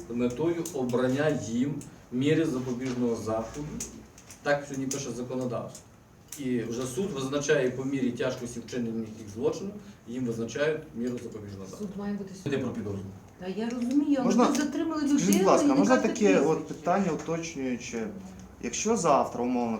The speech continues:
Speaker 4: кажучи, потерпілі, е, порішають з Дяченка це питання, ну, вони мали йому заплатити десять тисяч доларів, а тепер він їм заплатить десять тисяч, вони заберуть заяву. Що буде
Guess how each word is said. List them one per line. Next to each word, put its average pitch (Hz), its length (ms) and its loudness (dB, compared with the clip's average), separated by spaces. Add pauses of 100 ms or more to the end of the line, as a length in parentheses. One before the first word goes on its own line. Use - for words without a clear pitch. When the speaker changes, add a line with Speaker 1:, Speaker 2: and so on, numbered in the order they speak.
Speaker 4:
кажучи, 101 420 -10 (160)
потерпілі, 190 680 0
е, 143 240 0 (460)
порішають 165 520 2
з 120 40 -8
Дяченка 123 480 -4
це 110 160 -8
питання, 143 540 -4 (640)
ну, 151 340 6
вони 180 240 8
мали 143 320 6
йому 127 260 4
заплатити 143 420 -4
десять 269 320 -2
тисяч 254 260 -4
доларів, 196 420 4
а - 20 -4
тепер 180 340 0
він 160 140 2
їм 117 140 2
заплатить 110 380 -4
десять 110 280 -6
тисяч, 196 320 -4
вони 139 140 -2
заберуть 120 400 -4
заяву. 92 340 -8
Що 131 160 -10
буде 123 200 -10